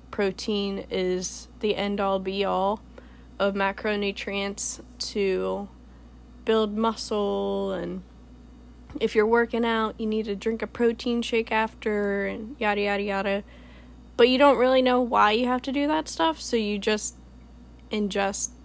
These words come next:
more protein than you need kind of deal, which there's a balance to everything, so if one's heavier than the other, it doesn't really help your body at all. So,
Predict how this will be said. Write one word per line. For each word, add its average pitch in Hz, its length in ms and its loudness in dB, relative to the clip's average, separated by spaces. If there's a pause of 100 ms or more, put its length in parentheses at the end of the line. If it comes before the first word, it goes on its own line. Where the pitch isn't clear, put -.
more 202 220 2
protein 196 520 -2
than 196 180 -4
you 196 160 -4
need 196 380 -4 (480)
kind 214 180 -4
of 208 140 -6
deal, 214 320 2
which 208 500 -8 (840)
there's 220 180 0
a 214 80 0
balance 208 440 2
to - 140 -6
everything, 208 520 -2
so 185 260 2
if 185 160 -4
one's 202 440 -2
heavier 202 640 0
than 196 220 -4
the 185 160 -2
other, 214 480 0 (560)
it 202 240 0
doesn't 220 420 2
really 202 520 2
help 196 500 -4
your 208 140 -2
body 185 400 -2
at 170 80 -6
all. - 240 -4 (1120)
So, 240 500 4